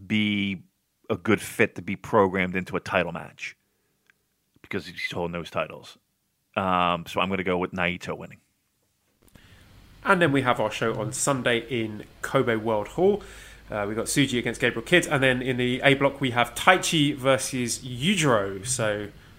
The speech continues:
Speaker 2: a lot of shithousery here, we can imagine. Uh, who are you picking?
Speaker 1: I had Yujiro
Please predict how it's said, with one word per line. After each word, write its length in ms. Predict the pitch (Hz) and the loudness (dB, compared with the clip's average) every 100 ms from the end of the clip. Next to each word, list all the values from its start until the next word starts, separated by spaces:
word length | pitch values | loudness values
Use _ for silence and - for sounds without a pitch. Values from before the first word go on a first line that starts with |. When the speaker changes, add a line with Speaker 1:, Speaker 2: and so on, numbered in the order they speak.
| - - | -20 -6
Speaker 2:
a 40 | |
lot 200 | 135 151 | 2 4
of 180 | 127 - - - - | 2 -2 -14 -12 -2
shithousery 640 | - 175 135 139 135 127 | 2 2 8 6 6 2
here, 280 | 139 160 160 | 4 4 2
we 160 | 127 | -2
can 120 | 120 | -4
imagine. 560 | 117 120 127 170 180 - - | -2 0 0 -2 -6 -10 -14
Uh, 240 | 117 110 107 | -10 -8 -8
who 100 | 127 | -6
are 40 | |
you 160 | 120 117 | -6 -6
picking? 340 | - 120 120 - - - - - - _ - | -8 -10 -12 -16 -18 -16 -18 -20 -20 _ 4
Speaker 1:
I 140 | 135 | 6
had 100 | 285 | 6
Yujiro 480 | 175 269 220 123 85 | 6 6 8 2 0